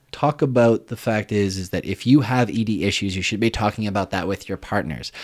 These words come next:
'Cause again, there are so many other things you can do besides pe-, actual sexual penetration.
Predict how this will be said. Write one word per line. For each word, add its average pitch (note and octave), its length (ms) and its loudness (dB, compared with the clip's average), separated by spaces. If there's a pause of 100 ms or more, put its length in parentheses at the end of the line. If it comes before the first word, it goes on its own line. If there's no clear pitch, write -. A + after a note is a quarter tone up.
(140)
'Cause A#2 200 2
again, A2+ 400 4
there F#2+ 200 -2
are G2 140 0
so A2 340 0
many A2+ 320 0
other G#2+ 240 0
things A2+ 440 -4
you A#2 140 2
can A2+ 280 -2
do A#2+ 340 6
besides G#2 800 -2
pe-, - 180 -4
actual G#2+ 340 0
sexual G2+ 440 0
penetration. - 680 0